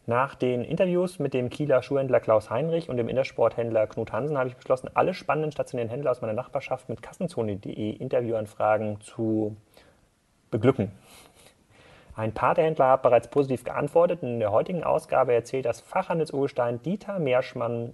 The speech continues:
aus Kiel, was er mit seiner Firma Omnicron in den letzten zwanzig Jahren erlebt hat und wie er auf die Veränderung des Marktes reagiert hat.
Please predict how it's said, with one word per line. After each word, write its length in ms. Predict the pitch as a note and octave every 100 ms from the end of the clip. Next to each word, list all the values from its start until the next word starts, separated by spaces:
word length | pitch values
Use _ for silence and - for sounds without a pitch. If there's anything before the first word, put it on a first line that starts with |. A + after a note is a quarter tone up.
| -
aus 260 | G#2+ - -
Kiel, 360 | C#3+ F3 G3 - _ - _ -
was 100 | C3
er 60 |
mit 100 | B2
seiner 160 | A2 G#2
Firma 300 | - B2 -
Omnicron 680 | A#2+ G3 G3+ - D3 D3 D3
in 80 | -
den 120 | A2
letzten 340 | A2 A2 - C3+
zwanzig 400 | - A2+ A#2+ A#2
Jahren 140 | A2+
erlebt 300 | G#2+ G#2 -
hat 220 | D3 - - _ - _ _
und 140 | A#2
wie 80 | D3
er 80 | F3+
auf 80 | F3+
die 100 | D#3
Veränderung 380 | G#2 A#2+ C#3 B2
des 160 | A2
Marktes 440 | G2 G#2+ - C3+ -
reagiert 380 | B2 G2+ F#2
hat. 220 | - -